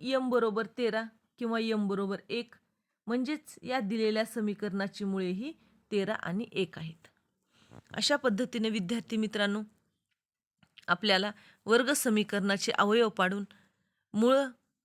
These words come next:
मिळवणं ही एकदम सोपी पद्धत आहे. त्यानंतर दुसरं उदाहरण आहे पहा, तीन एक्सचा वर्ग मायनस एक्स मायनस दहा बरोबर शून्य. तर या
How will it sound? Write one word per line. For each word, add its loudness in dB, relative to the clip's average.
मिळवणं 4
ही 0
एकदम 0
सोपी -2
पद्धत -2
आहे. -4
त्यानंतर 4
दुसरं 0
उदाहरण 2
आहे 2
पहा, -2
तीन -2
एक्सचा 0
वर्ग 0
मायनस 2
एक्स 0
मायनस 0
दहा 0
बरोबर 2
शून्य. 0
तर 0
या 6